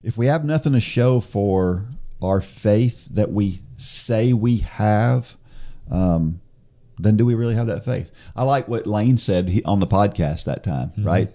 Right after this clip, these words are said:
Speaker 1: He, he made the, he said, how did he put it? He said something like, um, if, you know, if we're not taking the test, did we even take the, really take the class?
Speaker 2: Mm,
Speaker 1: You know,
Speaker 2: yeah,
Speaker 1: I
Speaker 2: yeah.
Speaker 1: lo-, I love that. I, I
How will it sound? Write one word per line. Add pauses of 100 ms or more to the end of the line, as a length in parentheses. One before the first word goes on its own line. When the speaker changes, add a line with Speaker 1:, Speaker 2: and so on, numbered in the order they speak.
Speaker 1:
He,
he
made
the,
he
said, (400)
how
did
he
put
it?
He
said
something
like,
um,
if, (1040)
you
know,
if
we're
not
taking
the
test, (220)
did
we
even
take
the,
really
take
the
class? (320)
Speaker 2:
Mm,
Speaker 1:
You
know,
Speaker 2:
yeah, (160)
Speaker 1:
I
Speaker 2:
yeah.
Speaker 1:
lo-,
I
love
that.
I,
I